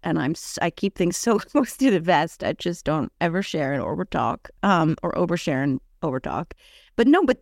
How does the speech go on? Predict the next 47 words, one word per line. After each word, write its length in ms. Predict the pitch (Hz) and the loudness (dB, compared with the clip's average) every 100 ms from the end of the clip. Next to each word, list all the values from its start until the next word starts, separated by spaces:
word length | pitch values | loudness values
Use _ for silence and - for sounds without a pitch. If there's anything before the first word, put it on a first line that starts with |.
| - | -4
eh, 140 | - 180 156 | -4 -2 0
being, 380 | 214 247 214 190 | 4 4 4 2
having 360 | 190 190 185 165 | 0 2 2 4
been 180 | 233 208 | 6 6
interviewed 480 | 175 165 147 151 | 2 -2 -4 -4
by 140 | 139 139 | -4 -4
you 320 | 120 156 185 | -2 0 2
and 120 | 156 | 2
having 260 | 160 147 147 | 0 -2 0
listened 300 | 160 - 175 | -2 -2 -4
to 140 | - 143 | -2 -4
your 180 | 139 | -2
interviews, 560 | 147 190 151 135 147 151 | 0 2 0 -2 -2 0
there 140 | 196 | 0
is 200 | - 247 | 2 0
just 300 | 208 208 202 | 2 -2 -2
this, 220 | - 190 - | -2 -2 0
like, 160 | 170 - _ _ _ | -4 -6 _ _ _
like, 180 | 190 - - | -8 -8 -4
you 160 | 196 | 2
don't 160 | 247 226 | 2 2
feel 220 | - 226 | 0 4
like, 200 | 202 170 - | 4 2 -2
for 120 | 202 | 0
me, 200 | 233 285 | 4 4
like, 200 | 160 - - _ _ | 4 -2 -12 _ _
I 80 | 180 | 0
always 180 | 208 233 | 2 2
have 120 | 240 | 0
a 60 | 190 | 0
paper 520 | - 190 - 185 175 | 0 -2 2 2 2
where 120 | 160 | 0
I'm 140 | 147 156 | -2 -4
like, 140 | - | -4
I 60 | 156 | -2
gotta 220 | 180 180 | 0 0
do, 460 | 175 165 165 156 | 0 0 0 -2
uh, 120 | 120 185 - _ | -2 -4 -10 _
depending 300 | - 403 285 | -2 4 6
on 60 | 190 | 4
who 120 | 196 | 4
I'm 100 | 180 | 4
interviewing, 380 | 151 147 139 143 | 4 0 0 -2
it's 220 | 135 - - | -2 -6 -6
more 260 | - 170 147 - _ _ - - | -2 0 -2 -6 _ _ -20 -6
structured 380 | - 156 160 | -4 -2 -4
than 220 | 151 143 | -2 -4